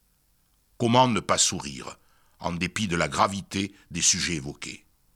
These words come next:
Nos élites n'ont malheureusement plus de perspective au-delà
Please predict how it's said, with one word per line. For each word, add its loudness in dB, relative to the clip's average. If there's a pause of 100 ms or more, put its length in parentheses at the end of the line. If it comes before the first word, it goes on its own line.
(520)
Nos 0
élites 0 (280)
n'ont 4
malheureusement 4
plus 0
de 4
perspective -2 (300)
au-delà 4